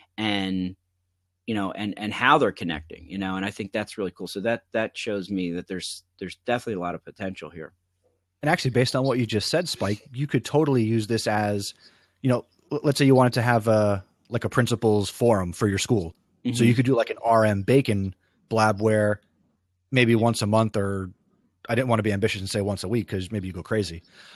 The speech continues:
Speaker 2: <laughs> Um,
Speaker 1: <laughs>
Speaker 2: but you come on here, you lock down the seats, and maybe you let parents send in their chat questions about the school, or you can do, like, a state of the school,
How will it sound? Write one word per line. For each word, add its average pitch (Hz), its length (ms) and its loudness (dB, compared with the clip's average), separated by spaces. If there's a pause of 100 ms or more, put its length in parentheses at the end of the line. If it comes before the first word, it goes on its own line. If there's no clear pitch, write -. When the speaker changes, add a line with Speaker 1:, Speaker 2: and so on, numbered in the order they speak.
(140)
Speaker 2:
<laughs> - 360 0
Um, 101 320 0 (200)
Speaker 1:
<laughs> 147 220 -2
Speaker 2:
but 139 140 4
you 131 60 -2
come 139 200 4
on 127 140 4
here, 123 300 0 (440)
you 120 160 2
lock 139 260 6
down 127 200 4
the 117 80 0
seats, 127 300 -2
and 113 120 -2
maybe 120 400 0 (400)
you 113 300 -6
let 123 180 -4
parents 117 420 0
send 113 200 4
in 139 140 4
their 104 200 -2 (580)
chat 117 240 0
questions 104 520 0
about 98 260 -2
the 92 60 -12
school, 131 380 2
or 104 140 0
you 104 160 -6
can 104 120 -6
do, 107 100 -2
like, 101 160 -4
a 95 40 -8
state 113 240 -2
of 98 120 -4
the 95 60 -10
school, 117 520 2